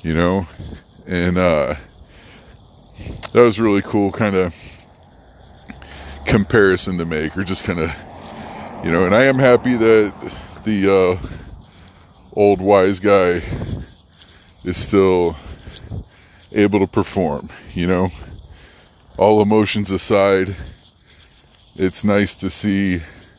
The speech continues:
just greatness perpetuated like that.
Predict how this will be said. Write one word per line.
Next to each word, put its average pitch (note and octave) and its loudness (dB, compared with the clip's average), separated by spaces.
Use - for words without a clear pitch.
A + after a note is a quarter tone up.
just - 0
greatness G#2 2
perpetuated D#2+ -2
like - -6
that. - -6